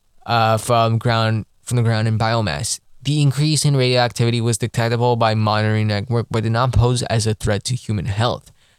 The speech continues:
The average radiation dose that Kiev resi-, uh, residents received as a result of the fire were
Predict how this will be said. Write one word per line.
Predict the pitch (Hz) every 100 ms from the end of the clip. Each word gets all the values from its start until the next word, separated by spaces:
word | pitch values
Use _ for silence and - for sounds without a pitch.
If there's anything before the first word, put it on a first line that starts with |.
| _
The | - -
average | 147 151 135
radiation | 143 143 135 131 - 131
dose | 123 127 127
that | 117 113
Kiev | - 120 117 110
resi-, | 113 110 117 -
uh, | - 113 107
residents | 113 117 117 113
received | 113 104 127 120
as | 113 110
a |
result | 110 104 107 110
of | 101
the | 107
fire | - 104 107 107
were | 104